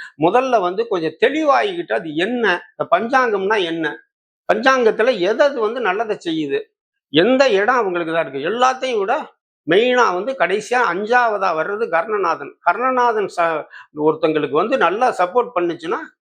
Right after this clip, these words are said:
அவங்களுக்கு எந்த பிரச்சனையும் வர்றதுக்கு வாய்ப்பே கிடையாது. அவங்கள அதை வந்து கரெக்டா கண்டுபிடிச்சு எந்த இடத்துட்ட அந்த கர்ணநாதனுக்கான பரிகாரமான இடம் இருக்கு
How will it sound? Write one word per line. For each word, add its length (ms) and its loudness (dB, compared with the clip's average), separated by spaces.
அவங்களுக்கு 500 2
எந்த 240 0
பிரச்சனையும் 520 0
வர்றதுக்கு 340 -4
வாய்ப்பே 380 0
கிடையாது. 400 -6
அவங்கள 400 4
அதை 220 2
வந்து 240 0
கரெக்டா 400 0
கண்டுபிடிச்சு 600 -6
எந்த 380 0
இடத்துட்ட 440 -4
அந்த 160 -2
கர்ணநாதனுக்கான 960 -2
பரிகாரமான 720 0
இடம் 260 -4
இருக்கு 240 -16